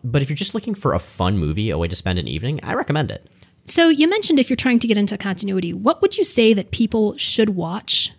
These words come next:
Speaker 2: or should have seen going into X-Men Days of Future Past? Do they need to, do they need to do what we did and basically spend a week marathoning all of these movies?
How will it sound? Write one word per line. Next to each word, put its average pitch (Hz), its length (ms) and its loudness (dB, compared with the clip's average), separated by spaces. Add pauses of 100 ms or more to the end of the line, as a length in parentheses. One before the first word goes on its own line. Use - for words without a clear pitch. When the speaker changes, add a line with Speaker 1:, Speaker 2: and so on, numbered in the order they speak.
(120)
Speaker 2:
or 208 100 6
should 208 240 4
have 208 220 -2
seen 185 580 0 (360)
going 190 320 4
into 175 680 -2
X-Men 180 280 -4
Days 170 180 -4
of 160 60 -10
Future 196 220 -4
Past? - 280 -4
Do 202 80 0
they 262 140 4
need 320 160 4
to, 240 160 4
do 208 180 0
they 254 120 4
need 302 160 2
to 277 60 4
do 240 200 6
what 233 380 4
we 220 120 6
did 240 160 4
and 196 100 4
basically 196 360 2
spend 208 220 2
a 190 40 6
week 190 160 4
marathoning 208 500 -2
all 202 140 0
of 196 80 0
these 190 180 -2
movies? 214 440 -2